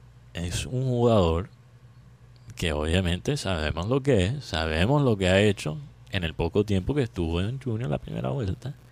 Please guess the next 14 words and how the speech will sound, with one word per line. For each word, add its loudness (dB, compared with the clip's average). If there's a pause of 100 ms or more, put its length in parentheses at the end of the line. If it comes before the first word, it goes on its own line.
(520)
pero 2
primeramente 2
no -4
jugó 4 (340)
con -6
fanáticos -6
en -8
el -4
estadio, -4
entonces -6
no 0
hay 2
esa -2
misma 0